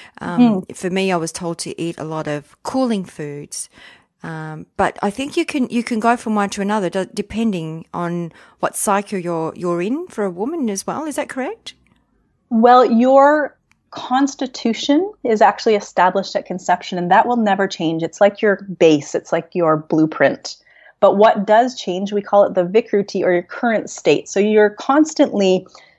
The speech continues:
Speaker 2: uh, moving in and out of balance. And so somebody can present with a different dosha than is their original or true nature. And this is where we see there's an imbalance, or you can present with symptoms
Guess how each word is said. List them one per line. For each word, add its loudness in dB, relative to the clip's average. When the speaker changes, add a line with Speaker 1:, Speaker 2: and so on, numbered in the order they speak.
Speaker 2:
uh, 6
moving 6
in -2
and 0
out 0
of -2
balance. -2
And -2
so -2
somebody 0
can 2
present 4
with 2
a 4
different 0
dosha 4
than 4
is -2
their 6
original -2
or 0
true -4
nature. -2
And 2
this 0
is 4
where 6
we 2
see -2
there's 2
an -4
imbalance, 0
or 4
you 2
can -4
present 2
with 0
symptoms -6